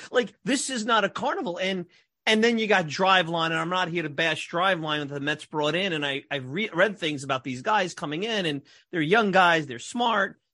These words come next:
You know, they're trying to get guys to, you know, go from seventy-five miles an hour to ninety. And I see lat strains, I see rotator cuff strains, Tommy John. And, um, you know, again, I, I'm lucky enough where I know somebody who's a younger-ish type scout in the game.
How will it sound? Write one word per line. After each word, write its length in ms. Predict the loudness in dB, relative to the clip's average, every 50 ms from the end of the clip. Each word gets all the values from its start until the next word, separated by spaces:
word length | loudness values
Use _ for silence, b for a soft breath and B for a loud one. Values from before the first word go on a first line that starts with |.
| _
You 80 | -4 -4
know, 100 | -2 -2
they're 80 | -2
trying 220 | -2 0 0 0 0
to 60 | 0
get 160 | -2 -4 -2
guys 320 | 0 2 2 2 0 -2 -4
to, 280 | -6 -4 -4 -4 -6 -6
you 60 | -6
know, 120 | -6 -4
go 200 | -4 -4 -4 -4
from 160 | -6 -8 -10
seventy-five 460 | -6 -4 -2 -2 -2 -2 -2 -2 -2 0
miles 260 | -2 -2 -2 -2 -4
an 80 | -4
hour 100 | -4 -4
to 60 | -4 -4
ninety. 460 | -4 -4 -2 -2 -2 -4 -4 -6 b b b b b b _ -4
And 120 | -2 0
I 100 | 0 0
see 260 | -2 -4 -6 -6 -6
lat 320 | -2 2 2 2 2 0 -4
strains, 880 | -8 -6 -6 -4 -4 -2 -2 -2 -4 -4 -6 -6 -8 -10 -10 -10 -10
I 160 | -10 -10 -10
see 280 | -10 -12 -12 -14 -14 -12 -6
rotator 500 | -2 -2 -2 -2 -2 -2 -4 -2 -4 -6
cuff 240 | -4 -4 -4 -4 -4
strains, 680 | -6 -10 -8 -6 -4 -4 -4 -4 -6 -6 -10 -12 -12 -10
Tommy 240 | -10 -10 -8 -6
John. 200 | -4 -2 -2 -4 b b b b b b _ _ _ _
And, 480 | 0 2 2 4 4 2 2 0 -2 -4 -4
um, 320 | -2 -2 0 -2 -2 -4 -4
you 60 | -2 -2
know, 120 | -2 -2 -4 -8 -10 -10
again, 280 | -2 2 2 4 4
I, 180 | 4 2 2 0 -2
I'm 220 | -4 -4 -4 0 0
lucky 260 | 0 -2 -2 -4 -4
enough 220 | -4 -4 -4 -4
where 120 | -4 -4 -2
I 120 | -2 -2
know 280 | -2 -2 0 0 0 0
somebody 540 | -2 -4 -4 -6 -4 -4 -4 -4 -4 -6 -6
who's 260 | -6 -6 -6 -6 -6
a 80 | -8
younger-ish 840 | -8 -6 -4 -4 -4 -4 -4 -4 -6 -6 -8 -8 -8 -8 -8 -10 -12 -10
type 240 | -10 -10 -10 -8
scout 380 | -10 -12 -8 -4 -4 -4 -4 -4
in 60 | -6
the 60 | -10
game. 440 | -10 -6 -4 -4 -4 -4 -4 -6 -8